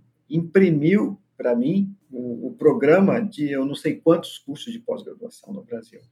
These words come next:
Nessa época não tinha um programa de iniciação científica claro aqui na Universidade Federal do Paraná. A gente tá bastante atrasado nessa,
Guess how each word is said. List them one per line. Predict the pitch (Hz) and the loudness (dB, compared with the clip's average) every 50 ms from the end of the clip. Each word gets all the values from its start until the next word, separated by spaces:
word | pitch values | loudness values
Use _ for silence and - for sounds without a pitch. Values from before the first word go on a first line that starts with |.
| _ _ _ | _ _ _
Nessa | - - 135 143 156 160 156 - 156 147 | -8 -4 0 2 2 2 2 2 4 4
época | 156 156 156 - 175 | 4 4 2 2 2
não | 170 175 175 165 | 2 2 0 -2
tinha | 165 - - 165 185 196 180 147 127 117 | -4 -2 -2 0 2 2 2 2 2 0
um | 120 127 127 | 0 -2 -4
programa | 127 - - 123 117 113 117 127 147 151 135 120 | -8 -4 -2 -2 -2 0 0 0 0 2 0 0
de | 120 127 | -2 -4
iniciação | 123 120 120 - - 123 120 - - 117 - | -6 -6 -8 -6 -8 -8 -8 -8 -12 -14 -14
científica | - - 123 - 196 - - 262 269 269 - - _ _ - - - 135 127 - _ _ _ _ | -14 -16 -18 -18 -18 -14 -10 -10 -10 -10 -10 -16 _ _ -10 -10 -10 -12 -14 -16 _ _ _ _
claro | - 131 123 123 131 139 131 120 107 | 2 4 4 4 4 2 2 0 -2
aqui | - - - - _ 120 | -4 -6 -10 -10 _ -8
na | 120 120 | -6 -4
Universidade | 131 139 131 127 131 120 - _ 123 120 120 117 - | -4 -4 -4 -6 -8 -10 -10 _ -6 -6 -6 -8 -10
Federal | _ 117 117 113 117 117 | _ -6 -4 -2 -2 -4
do | 117 - | -4 -8
Paraná. | - - 135 123 117 113 117 113 - _ | -8 -6 -6 -6 -6 -8 -10 -12 -16 _
A | |
gente | _ - - - _ | _ -20 -20 -20 _
tá | - 120 120 120 - | -12 -10 -8 -8 -10
bastante | - - - 117 - _ 123 120 117 - | -10 -12 -14 -14 -14 _ -14 -14 -14 -14
atrasado | - - 165 170 - - - 117 117 - - 220 | -12 -8 -6 -6 -6 -6 -6 -6 -6 -6 -6 -8
nessa, | - - - - - - - _ - - | -12 -16 -18 -18 -18 -20 -20 _ -20 -20